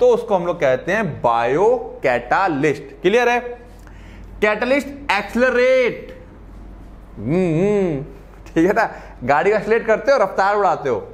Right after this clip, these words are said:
तो वही कह रहा है, कैटलिस्ट एक्सेलरेट केमिकल रिएक्शन। हमारी बॉडी में all time chemical reactions हो रहे हैं, उसको ये क्या कर रहा है? Accelerate कर रहा है। फिर क्या कह रहा है? The molecule upon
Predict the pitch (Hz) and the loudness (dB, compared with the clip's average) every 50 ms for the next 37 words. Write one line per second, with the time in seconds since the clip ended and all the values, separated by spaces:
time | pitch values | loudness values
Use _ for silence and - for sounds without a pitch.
0 | - - - - - - 160 196 240 240 - 196 147 127 113 101 - - - - | -20 -20 -20 -10 -4 0 2 2 2 2 2 2 2 2 0 -2 -4 -8 -14 -20
1 | - - - - - - 160 151 147 151 175 208 240 262 - - - - - 143 | -20 -20 -20 -20 -6 -2 0 0 0 0 0 -2 -2 -2 -4 -8 -10 -6 -4 -4
2 | 151 151 185 175 165 190 220 254 254 - - - - - - - - - - - | -2 -2 0 0 2 2 2 0 0 -4 -8 -14 -18 -20 -20 -20 -20 -20 -10 -4
3 | - 160 151 151 160 170 165 165 226 247 240 180 160 160 160 143 143 - 156 143 | -2 0 0 0 0 -2 -2 0 0 0 0 2 2 2 0 0 -2 -4 -4 -4
4 | 156 165 180 220 226 185 202 190 190 196 226 220 226 233 - - - 139 160 185 | -2 -2 0 0 0 2 2 2 2 0 -2 -2 -2 -2 -2 -2 0 2 2 2
5 | 208 208 202 - 190 202 208 196 - 170 160 170 165 196 190 175 180 170 196 196 | 2 0 0 0 -2 -2 -2 -2 -2 0 0 0 2 2 2 2 2 0 0 -2
6 | 180 190 185 180 220 277 294 - - 160 156 - 196 190 202 196 196 175 170 180 | 0 2 2 2 0 -2 -4 -2 -2 -4 0 2 2 2 4 4 2 2 2 2
7 | 185 233 247 220 - - 143 143 147 - 143 147 170 160 - 180 160 160 160 156 | 2 2 2 2 2 0 0 -2 0 -2 -2 -2 -2 -2 -2 -2 0 2 2 0
8 | 156 156 - - - - - - - - - - - - - - - - - - | 0 -4 -10 -18 -20 -20 -20 -20 -20 -20 -20 -20 -20 -20 -20 -20 -20 -20 -18 -6
9 | - 170 165 202 196 180 170 147 165 196 214 - - - - - - - - - | -4 -2 0 0 0 2 2 2 2 0 -2 -4 -10 -16 -18 -20 -20 -20 -20 -20
10 | - - - 190 208 196 180 165 175 185 202 208 175 220 262 277 262 - - 180 | -18 -4 -2 0 0 2 2 2 2 2 0 0 0 0 0 0 0 0 -2 -2
11 | 175 175 196 196 208 220 208 | -2 0 2 2 2 2 2